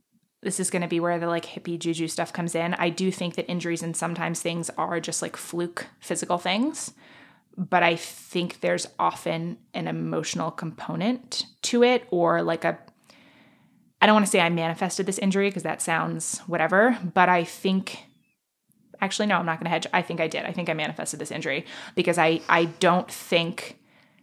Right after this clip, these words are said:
that on, like, my deep level, I actually wanted the running goals that I set for myself for this year. And I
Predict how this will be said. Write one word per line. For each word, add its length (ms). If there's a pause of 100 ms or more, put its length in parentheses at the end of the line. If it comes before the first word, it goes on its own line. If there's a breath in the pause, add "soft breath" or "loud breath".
(260)
that 180
on, 220
like, 160
my 160
deep 400
level, 760 (240)
I 560
actually 600
wanted 840 (320)
the 120
running 300
goals 260
that 100
I 120
set 220
for 80
myself 320
for 80
this 160
year. 260 (320)
And 500 (120)
I 600